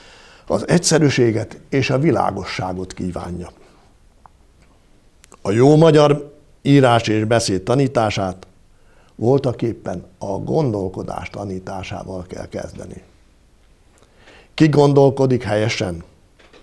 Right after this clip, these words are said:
Aki az igazat keresi. Az írás és a beszéd módja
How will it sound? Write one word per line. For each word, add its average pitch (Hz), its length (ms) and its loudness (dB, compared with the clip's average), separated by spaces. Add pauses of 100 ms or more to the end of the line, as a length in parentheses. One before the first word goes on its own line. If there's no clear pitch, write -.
(560)
Aki 127 460 0 (100)
az 101 320 -6
igazat 104 640 -2
keresi. - 540 -12 (1400)
Az 120 200 0
írás 170 400 6
és 135 180 4
a 113 100 2
beszéd 123 440 2
módja 131 800 2